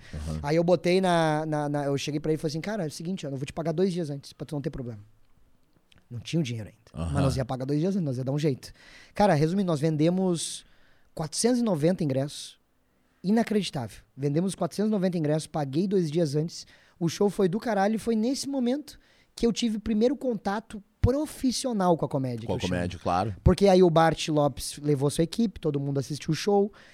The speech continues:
Speaker 2: Eu realmente tinha uma predisposição, é por isso que eu comecei falando,
Speaker 1: Galera da
Speaker 2: "Rapaziada."
Speaker 1: artistaria.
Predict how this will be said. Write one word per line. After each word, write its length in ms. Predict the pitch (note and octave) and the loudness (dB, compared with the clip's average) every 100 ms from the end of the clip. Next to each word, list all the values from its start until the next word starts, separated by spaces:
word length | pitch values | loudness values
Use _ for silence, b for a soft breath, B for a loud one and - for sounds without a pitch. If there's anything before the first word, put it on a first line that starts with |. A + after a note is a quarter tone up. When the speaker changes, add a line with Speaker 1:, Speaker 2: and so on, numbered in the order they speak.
| B | B
Speaker 2:
Eu 200 | G3+ A#3 | 6 6
realmente 480 | G#3 B3 C#4+ A#3 A#3 | 8 8 8 6 4
tinha 160 | - G#3+ | 0 0
uma 120 | F#3+ | 0
predisposição, 580 | E3 F3 D3+ - D#3 D3 | 4 2 2 0 0 0
é 40 | |
por 120 | C3+ D#3 | 0 0
isso 100 | E3 | -2
que 60 | |
eu 40 | - | -4
comecei 320 | A3 G#3+ F#3+ | -2 0 -2
falando, 220 | D#3 C#3+ | -2 -2
Speaker 1:
Galera 200 | G#2+ A#2 | 2 4
da 60 | B2+ | 4
Speaker 2:
"Rapaziada." 240 | B2 D3+ | 4 4
Speaker 1:
artistaria. 520 | C#3 A2+ A#2+ B2+ A2+ | 2 0 2 0 -2